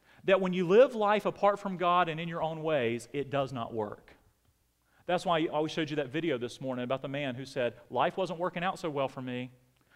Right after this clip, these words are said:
Things weren't going so right until I came to Jesus Christ." And do you know we've been putting that to the test for thousands of years?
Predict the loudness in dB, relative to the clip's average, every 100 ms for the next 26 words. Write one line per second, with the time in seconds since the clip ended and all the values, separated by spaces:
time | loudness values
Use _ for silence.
0 | _ -2 -2 0 -2 -2 -2 -2 -2 0
1 | 0 -2 -4 -10 -12 -6 -4 -4 2 4
2 | 6 4 2 -2 -10 -20 _ -10 -6 -4
3 | -4 -8 -14 -14 -10 -8 -8 -12 -12 -12
4 | -12 -18 -20 -20 _ _ _ -12 -6 -2
5 | 0 2 2 2 -2 -4 -6 -4 -4 -4
6 | -8 -6 -2 -2 -4 -14 -8 -2 -2 -4
7 | -10 -10 -10 -10 -12 -18